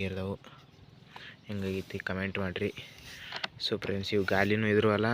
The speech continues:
ನನ್ನ ಟ್ರ್ಯಾಕ್ಟರ್ ಇತ್ತಲ್ಲ, ಆ, ಫಸ್ಟಿಗೆ ಒಂದು ಆ ಟ್ರ್ಯಾಕ್ಟರ್ದು ಅದಾವು. So ಫ್ರೆಂಡ್ಸ್, ನೋಡ್ರಿ ಯಾವ ಥರ ಆಗೈತೆ ಅಂತೇಳಿ, ಇದೆಲ್ಲ ಬಡ್ಡೆ ಆಗೈತಿ.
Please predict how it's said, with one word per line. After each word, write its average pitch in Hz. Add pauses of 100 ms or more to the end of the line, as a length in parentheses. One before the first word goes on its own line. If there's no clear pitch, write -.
ನನ್ನ 104
ಟ್ರ್ಯಾಕ್ಟರ್ 104
ಇತ್ತಲ್ಲ, 110 (540)
ಆ, 110 (160)
ಫಸ್ಟಿಗೆ 104
ಒಂದು 110 (800)
ಆ 95
ಟ್ರ್ಯಾಕ್ಟರ್ದು 98
ಅದಾವು. 107 (180)
So -
ಫ್ರೆಂಡ್ಸ್, 110 (1160)
ನೋಡ್ರಿ 104
ಯಾವ 98 (100)
ಥರ 101
ಆಗೈತೆ 101
ಅಂತೇಳಿ, 101 (1600)
ಇದೆಲ್ಲ 110 (120)
ಬಡ್ಡೆ 107 (220)
ಆಗೈತಿ. 104